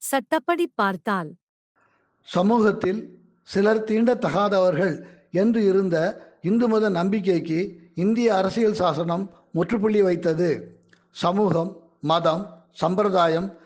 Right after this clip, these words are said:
Speaker 2: இவற்றின் அடிப்படையில் யாரையும் தீண்டத்தகாதவர் என்று சொல்வது, நடத்துவது சட்டப்படி குற்றமாகும். தீண்டாமையை எந்த வழியில் கடைப்பிடித்தாலும்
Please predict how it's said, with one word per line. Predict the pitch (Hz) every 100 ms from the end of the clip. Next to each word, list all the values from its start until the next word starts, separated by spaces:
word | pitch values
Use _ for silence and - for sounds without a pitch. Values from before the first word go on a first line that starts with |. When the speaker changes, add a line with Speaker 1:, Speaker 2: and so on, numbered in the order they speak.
| _
Speaker 2:
இவற்றின் | 165 202 220 202
அடிப்படையில் | 170 196 202 180 160 135 - - _
யாரையும் | 143 165 202 214 220
தீண்டத்தகாதவர் | 214 185 214 214 190 185 196 190 196
என்று | 180 170
சொல்வது, | 156 160 175 156 160 180 - -
நடத்துவது | 147 170 190 202 165 147 175 170 - -
சட்டப்படி | 190 190 214 208 202
குற்றமாகும். | 170 208 190 170 131 156 127 - - _ _
தீண்டாமையை | 190 220 220 214 214 208
எந்த | 180 190 220
வழியில் | 208 214 208
கடைப்பிடித்தாலும் | 190 185 175 196 - 175 160 139